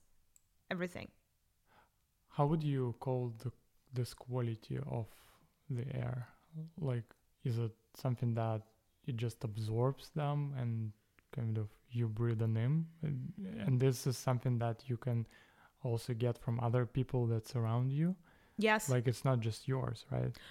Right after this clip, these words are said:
Speaker 1: No, no, no. Yeah, that's why you, you, that's why you say that you're, um, what, a sum total of the, like, five people you spend the most time with.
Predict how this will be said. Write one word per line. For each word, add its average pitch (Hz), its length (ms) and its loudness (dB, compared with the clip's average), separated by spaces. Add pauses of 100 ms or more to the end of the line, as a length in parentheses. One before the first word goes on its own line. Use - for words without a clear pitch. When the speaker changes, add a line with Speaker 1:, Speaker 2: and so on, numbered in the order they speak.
(140)
Speaker 1:
No, 214 180 6
no, - 20 4
no. 185 220 2
Yeah, 185 220 6
that's 175 240 -2
why 190 140 6
you, 185 560 4
you, 190 100 -2
that's 185 240 -2
why 190 80 2
you 175 160 2
say 180 240 0
that 170 140 -2
you're, 190 380 2
um, 175 320 2 (120)
what, 185 180 0
a - 60 -2
sum 190 280 -2
total 190 380 2
of 175 160 2
the, 160 160 0
like, 160 240 0 (240)
five 160 280 2
people 185 200 -2
you 165 80 0
spend 170 240 -2
the 170 40 -2
most 165 240 -4
time 170 240 -2
with. 220 220 2